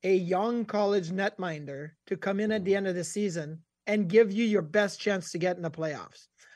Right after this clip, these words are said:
Speaker 1: I have to think that weighs in a lot as to what you may be looking ahead to next year. Now, he still has to earn his spot, but I would think that Devon Levi, for me, is the one piece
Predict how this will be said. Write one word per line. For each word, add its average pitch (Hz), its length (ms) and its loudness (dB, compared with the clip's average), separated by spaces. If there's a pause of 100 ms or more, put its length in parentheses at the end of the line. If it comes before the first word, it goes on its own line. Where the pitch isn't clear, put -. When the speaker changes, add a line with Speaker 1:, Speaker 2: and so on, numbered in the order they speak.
(160)
Speaker 1:
I 240 120 8
have 302 280 6
to 247 120 2
think 220 380 2
that 214 220 2
weighs 202 340 6
in 202 120 0
a 180 80 2
lot 175 580 2
as 190 260 -2
to 196 140 -2
what 208 460 2
you 220 400 2
may 208 280 2
be 208 200 0
looking 208 640 2
ahead 196 320 0
to 202 80 -2
next 214 300 -2
year. 262 100 4
Now, 226 220 2
he 226 60 4
still 262 240 -2
has 262 180 0
to 254 100 0
earn 254 280 2
his 247 120 0
spot, 220 460 2 (420)
but 190 140 0
I 220 100 6
would 233 160 6
think 233 160 0
that 214 160 2
Devon 226 320 2
Levi, 220 320 0
for 202 160 -8
me, 202 440 -2 (300)
is 202 460 4 (300)
the 185 100 2
one 214 300 0
piece 175 560 -6